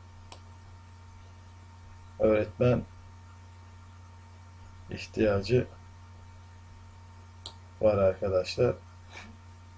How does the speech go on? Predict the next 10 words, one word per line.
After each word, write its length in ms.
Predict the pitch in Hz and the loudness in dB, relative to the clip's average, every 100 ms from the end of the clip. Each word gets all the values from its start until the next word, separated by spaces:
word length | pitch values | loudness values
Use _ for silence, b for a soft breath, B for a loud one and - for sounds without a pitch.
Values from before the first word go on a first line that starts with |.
| - - - - - - | -20 -20 -16 -16 -16 -6
Güzel 320 | - 180 143 | 8 10 10
bir 200 | 113 107 | 4 0
branş 240 | 110 110 | 0 -2
matematikte. 720 | 110 107 107 104 98 - - 85 - - b b b b b b b - - - - - - - | -2 -2 -2 -2 -6 -10 -12 -12 -14 -20 b b b b b b b -20 -20 -20 -20 -16 -8 6
Diğerleri 400 | 139 127 127 113 | 10 10 8 6
kadar 260 | 123 123 | 6 8
iyi 220 | 131 123 123 | 10 10 10
olmasa 400 | 120 113 110 101 | 8 4 -2 -6
da 120 | 98 | -4
tabii. 260 | 98 92 | -4 -6